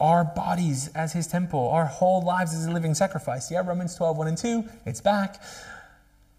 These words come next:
But there's a sense of actually we have to, as individuals, work on our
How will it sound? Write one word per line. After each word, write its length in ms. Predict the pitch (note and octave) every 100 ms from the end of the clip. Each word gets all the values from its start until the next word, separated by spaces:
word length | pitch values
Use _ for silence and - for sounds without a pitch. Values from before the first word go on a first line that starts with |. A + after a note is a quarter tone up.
| _
But 120 | D#3+
there's 160 | F3+ F3+
a 60 |
sense 240 | E3 F#3+ E3
of 80 | E3+
actually 300 | E3+ - D#3
we 140 | E3
have 300 | C#3+ F3+ D#3+
to, 140 | E3+
as 120 | D#3 D#3
individuals, 560 | D#3+ D3 F3 F3 D3+
work 260 | C3+ D#3 D#3
on 200 | C#3+ C#3+
our 440 | - C#3 C#3 C3+